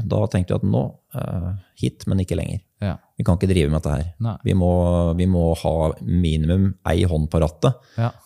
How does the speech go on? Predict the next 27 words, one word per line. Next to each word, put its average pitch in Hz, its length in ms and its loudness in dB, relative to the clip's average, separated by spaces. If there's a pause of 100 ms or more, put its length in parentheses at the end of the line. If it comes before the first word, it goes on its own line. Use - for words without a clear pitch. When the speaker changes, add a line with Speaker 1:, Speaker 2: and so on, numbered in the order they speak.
Speaker 1:
og 90 300 6
vi 85 80 4
må 85 480 4
ha 85 120 0
muligheten 76 480 2
til 82 120 0
å 80 80 0
forme 73 520 -2 (600)
vår 85 220 0
egen, 76 460 0 (160)
eh, 76 880 0 (680)
produksjon, 107 600 4 (220)
eh, 92 520 0
ut 76 140 -4
ifra, 85 260 0 (380)
eh, 82 380 -4
et - 100 -6
helt 80 240 -2
annet 69 200 -2
verdisett - 760 -4
enn 78 180 0
det 73 140 0
vi 78 80 0
opplevde. 71 460 -6 (720)
Sånn 85 220 0
at 78 140 -4
da 95 200 4